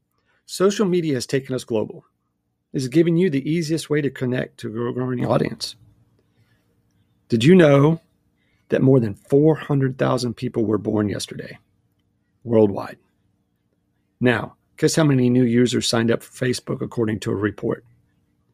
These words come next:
Over six hundred thousand people average sign up daily for Facebook. Networks like Facebook, Twitter, and Google have populations growing faster than the earth itself. These facts are what makes social media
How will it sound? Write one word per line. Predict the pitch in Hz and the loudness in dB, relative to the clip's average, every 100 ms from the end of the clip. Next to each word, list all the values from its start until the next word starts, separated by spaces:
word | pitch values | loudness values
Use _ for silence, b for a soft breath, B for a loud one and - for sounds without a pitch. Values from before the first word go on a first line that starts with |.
| _ _ _ - | _ _ _ 0
Over | 127 123 | 2 2
six | - - 170 | 0 0 0
hundred | - 170 156 135 | -2 2 2 2
thousand | 135 127 131 135 131 - _ | 0 0 2 2 0 -4 _
people | - 120 - 113 107 - _ - | -4 -2 0 0 -2 -10 _ -4
average | 123 113 120 107 - _ _ _ _ _ | -2 -2 -2 -4 -12 _ _ _ _ _
sign | - 120 117 | -2 0 2
up | 110 - | 0 2
daily | 117 110 107 | 6 6 6
for | 101 - | 2 -6
Facebook. | - 117 - - - - _ _ _ _ _ _ _ _ _ _ _ _ | -8 -8 -8 -14 -16 -20 _ _ _ _ _ _ _ _ _ _ _ _
Networks | 143 180 180 170 | 2 4 4 4
like | - 135 | 0 0
Facebook, | 143 143 - 143 151 | 0 0 0 -2 -2
Twitter, | - 143 135 143 | -2 0 2 2
and | 123 | 2
Google | 120 113 117 - _ _ | 0 0 -4 -8 _ _
have | 131 131 | -2 2
populations | 127 139 131 131 127 | 2 4 2 2 -2
growing | 107 120 113 | -4 -4 -4
faster | - 123 120 120 | -2 -4 -4 -4
than | 113 110 | -2 -2
the | 123 | -4
earth | 113 | -6
itself. | - - - - - _ b b b | -6 -4 -6 -6 -12 _ b b b
These | 147 160 | -2 2
facts | 175 160 - | 4 4 4
are | 139 135 - _ _ _ _ - | 2 2 -2 _ _ _ _ -8
what | 160 - | -4 -2
makes | 135 139 | -2 -2
social | - 131 123 | -4 -4 -2
media | 120 135 123 117 | 0 0 0 -2